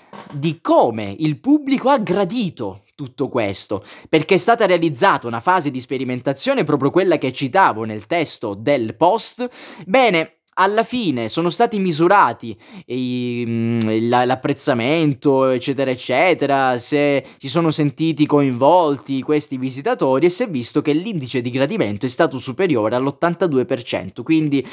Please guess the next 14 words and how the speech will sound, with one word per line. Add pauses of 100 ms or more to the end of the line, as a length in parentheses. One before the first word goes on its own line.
(180)
certamente
quando
il
visitatore
diventa
protagonista,
allora
apprezza
tutto
quello
che
si
sta
facendo